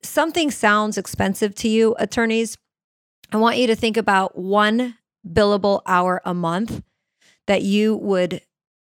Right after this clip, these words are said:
pay equal, equivalent to a product like this and what it would save you in time and energy and duplication and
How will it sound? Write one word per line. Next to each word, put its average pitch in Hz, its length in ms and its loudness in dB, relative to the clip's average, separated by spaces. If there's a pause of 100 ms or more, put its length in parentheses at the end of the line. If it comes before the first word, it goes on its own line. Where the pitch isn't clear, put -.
(240)
pay 185 460 0
equal, 196 400 -2
equivalent 190 480 -2
to 196 400 0
a 180 60 -4
product 208 380 0
like 175 160 -4
this 180 300 -4
and 196 160 -2
what 185 140 0
it 185 100 -4
would 180 240 -6 (180)
save 196 440 -2
you 165 420 -2 (220)
in 175 180 -2
time 180 680 -2 (280)
and 180 220 -6
energy 175 680 -4 (340)
and 190 160 -2
duplication 185 880 -2 (340)
and 170 280 -6